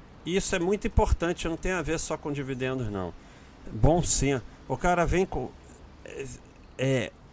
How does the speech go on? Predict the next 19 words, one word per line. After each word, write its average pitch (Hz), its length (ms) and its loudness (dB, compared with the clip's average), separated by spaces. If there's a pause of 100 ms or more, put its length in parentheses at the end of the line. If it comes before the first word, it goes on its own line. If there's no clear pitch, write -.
(140)
"Ah, 202 340 4
mas 180 280 2
então 170 540 0
como 170 480 2
eu 156 280 2
vou 139 360 2
usar?" 98 440 -2 (800)
Apesar 196 540 2
de 180 120 -6
ser 170 260 2
uma 151 200 4
imbecilidade, 110 1120 -2 (440)
porque 113 480 -6
nada 131 340 -6
impede 107 520 -6
você 98 400 -8
de 92 120 -12
vender, 95 600 -8 (1000)
é, 131 300 0